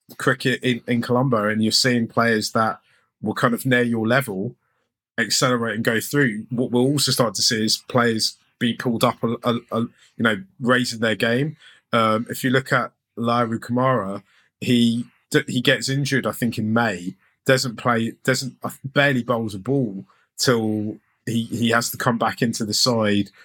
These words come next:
at some point during the T twenty World Cup. And then his spell against Australia,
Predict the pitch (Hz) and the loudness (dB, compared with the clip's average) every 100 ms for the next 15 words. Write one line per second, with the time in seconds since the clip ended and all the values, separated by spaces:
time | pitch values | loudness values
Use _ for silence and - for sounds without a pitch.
0 | _ _ _ - 117 - 123 110 117 113 | _ _ _ -2 0 2 0 0 0 0
1 | 110 113 107 104 _ - 123 107 123 117 | 2 2 0 -4 _ 0 0 2 0 0
2 | 107 113 107 - 117 92 - _ - _ | 2 2 2 2 0 0 -8 _ -20 _
3 | _ - 127 120 123 120 - - - 156 | _ 0 2 2 2 2 2 0 2 2
4 | 127 107 113 101 - 107 - 135 135 101 | 2 0 -2 -2 -8 -6 0 0 0 -2
5 | 85 | -10